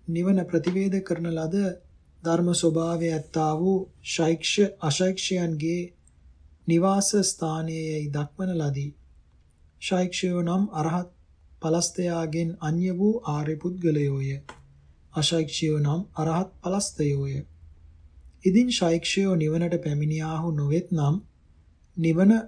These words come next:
ඔවුන්ගේ වාසස්ථානයක් නොවේ. එය ශෛක්ෂයන්ගේත් වාසස්ථානයේයි දක්වන ලද්දේ ඔවුහු නිවනට පැමිණිය වුන් නිසාමය. එබැවින්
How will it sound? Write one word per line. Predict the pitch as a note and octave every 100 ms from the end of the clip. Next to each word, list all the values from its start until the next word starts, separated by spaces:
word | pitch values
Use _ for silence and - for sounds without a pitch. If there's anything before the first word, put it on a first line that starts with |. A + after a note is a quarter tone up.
| -
ඔවුන්ගේ | E3+ E3+ F3 G#3
වාසස්ථානයක් | G3+ D#3 D3+ D3 E3+ - D#3 D3+ D3 D#3+ F3
නොවේ. | G3+ E3+ C#3+ C#3+ _ - _ - - - _ - - - -
එය | G#3 A#3
ශෛක්ෂයන්ගේත් | - D#3+ E3 - F3+ E3 D3+ D3+ F#3+ - _ -
වාසස්ථානයේයි | D3+ D#3 - F#3+ - F3 F3 E3+ E3 F3 F#3
දක්වන | D3 C#3+ - F#3+ F#3+
ලද්දේ | D#3+ D3 C3+ D3+ G3 - - _ _ _ _
ඔවුහු | E3+ F3+ F#3 A3+
නිවනට | E3+ D#3 F3+ F#3+ G3+
පැමිණිය | G3 D3+ D#3 F3+ G3
වුන් | F3 F#3 G#3 G#3+ - -
නිසාමය. | D3+ D3 D3 C#3+ C#3+ D#3 D#3 - - - _ - - - - _ _ - _ - -
එබැවින් | D#3+ D#3 D3 D#3+